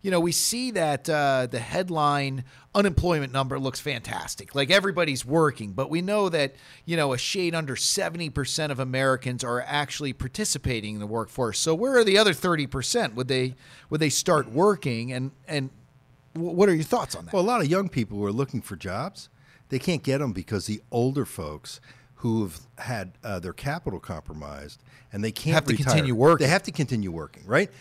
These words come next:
Speaker 2: So those jobs that normally would be open for college graduates aren't there. As a matter of fact, one of the highest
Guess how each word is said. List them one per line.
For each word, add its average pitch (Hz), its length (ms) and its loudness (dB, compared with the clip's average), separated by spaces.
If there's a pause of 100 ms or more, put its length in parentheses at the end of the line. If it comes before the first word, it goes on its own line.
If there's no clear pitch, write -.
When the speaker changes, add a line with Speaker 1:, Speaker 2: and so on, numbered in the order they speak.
(140)
Speaker 2:
So - 180 -2
those 196 280 2
jobs 180 380 -2
that 127 120 -6
normally 160 400 0
would 127 200 -2
be 107 240 -6
open 151 460 -2 (340)
for - 160 -8
college 147 420 -6
graduates 90 640 -8 (160)
aren't 135 340 -2
there. 151 420 -2 (240)
As 123 140 -4
a 151 40 0
matter 214 140 2
of 175 60 -4
fact, 160 280 -4
one 147 120 0
of 139 60 -2
the 113 100 -6
highest 175 480 -6